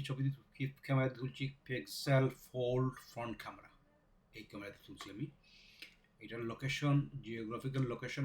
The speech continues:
হলো এটা, জিপিএস পজিশন, এই দেখেন জিপিএস পজিশন, জিপিএস পজিশন অর্থাৎ গ্লোবাল পজিশন সিস্টেম, জিপিএস। এটার পজিশনটা কোন জায়গায়, আমি এখান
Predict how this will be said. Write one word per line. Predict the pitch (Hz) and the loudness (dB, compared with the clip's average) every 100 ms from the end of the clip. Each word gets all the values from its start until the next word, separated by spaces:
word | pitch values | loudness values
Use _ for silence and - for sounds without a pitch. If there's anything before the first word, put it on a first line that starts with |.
| 110 | -2
হলো | 117 98 | -2 -6
এটা, | - 135 _ _ _ _ _ _ _ _ _ _ _ _ _ _ _ _ _ _ _ - | -10 -14 _ _ _ _ _ _ _ _ _ _ _ _ _ _ _ _ _ _ _ -16
জিপিএস | 110 - 117 117 123 - - | -14 -12 -6 -2 0 -2 -4
পজিশন, | 113 98 101 98 139 - - | -4 -4 -4 -8 -12 -18 -14
এই | 113 | -14
দেখেন | 104 - - | -12 -14 -14
জিপিএস | 110 107 113 107 - | -12 -12 -8 -8 -8
পজিশন, | - - - - - | -12 -10 -10 -14 -18
জিপিএস | 107 - 113 - | -16 -10 -10 -10
পজিশন | 98 95 104 | -10 -12 -14
অর্থাৎ | 98 113 - - _ _ - - - - - - - _ - | -12 -12 -12 -20 _ _ -20 -20 -20 -20 -20 -20 -20 _ -4
গ্লোবাল | 131 117 127 135 135 | -4 2 4 4 4
পজিশন | 120 113 107 113 113 - | 0 0 0 -2 -4 -6
সিস্টেম, | 113 - 107 135 151 _ - | -6 -6 -4 -6 -8 _ -14
জিপিএস। | 95 - 107 135 - | -12 -6 -4 -4 -8
এটার | 110 113 113 | -12 -12 -6
পজিশনটা | 110 117 120 - | -6 -4 -8 -10
কোন | - 113 | -8 -4
জায়গায়, | 110 110 - | -2 0 -2
আমি | 107 110 | -4 -6
এখান | 113 131 | -2 0